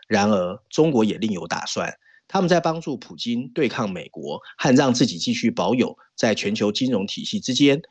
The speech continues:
也想取得一个微妙的平衡。毫无疑问，普京可能会难过的发现，中国对俄罗斯的财政援助很可能最后只会勉强及格。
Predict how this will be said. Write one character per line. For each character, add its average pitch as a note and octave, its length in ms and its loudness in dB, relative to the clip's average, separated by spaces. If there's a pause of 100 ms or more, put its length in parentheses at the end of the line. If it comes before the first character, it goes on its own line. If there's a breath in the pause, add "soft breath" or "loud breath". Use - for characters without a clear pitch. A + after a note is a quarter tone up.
(200)
也 A2 100 4
想 B2 200 2
取 A#2+ 120 -6
得 E2+ 160 -6
一 F2+ 40 -8
个 F2+ 160 -6
微 E2 180 -6
妙 F#2+ 180 -4
的 - 80 -6
平 D2 220 -12
衡。 - 160 -8 (380 loud breath)
毫 B2 180 0
无 D#3+ 100 8
疑 D3 140 2
问， B2+ 300 4 (240)
普 A2 160 -2
京 F3 180 0
可 G#2+ 140 -4
能 F2+ 100 -10
会 B2 160 2
难 F#2 240 -4
过 B2 160 0
的 F2 80 -6
发 F#2 180 -4
现， G2 240 -4 (300)
中 D#3+ 180 4
国 A#2 200 6
对 B2 180 6
俄 B2+ 140 6
罗 G2+ 120 6
斯 G#2+ 140 -2
的 G2 100 0
财 - 280 -4
政 A#2 160 4
援 D#2+ 280 -8
助 - 220 2 (240 loud breath)
很 - 180 2
可 A#2 140 2
能 E2+ 280 -4
最 A#2 200 4
后 A2+ 160 4
只 E2+ 160 -4
会 G#2+ 340 2
勉 F2+ 240 0
强 - 220 -2
及 - 200 -8
格。 - 280 -10